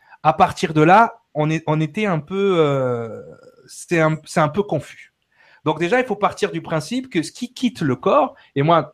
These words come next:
les gens qui ont l'habitude de me suivre, ils savent très bien que je distingue trois corps. D'accord ? Le corps physique,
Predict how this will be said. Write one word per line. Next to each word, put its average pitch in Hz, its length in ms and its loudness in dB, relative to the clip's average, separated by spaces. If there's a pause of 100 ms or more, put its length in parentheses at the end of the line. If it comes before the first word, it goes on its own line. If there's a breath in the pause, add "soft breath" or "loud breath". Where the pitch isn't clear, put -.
les 135 120 2
gens 151 160 2
qui 151 120 -4
ont 127 40 4
l'habitude 127 320 -2
de 123 80 -6
me 113 140 -4
suivre, 233 420 -4 (340 soft breath)
ils 135 140 -6
savent 139 260 0
très - 160 -2
bien 175 220 2
que 165 380 4
je 135 160 -2
distingue 190 680 -4 (120)
trois 190 260 2
corps. - 320 -8 (840)
D'accord ? 165 520 0
Le 131 100 0
corps - 240 -6
physique, 160 460 -6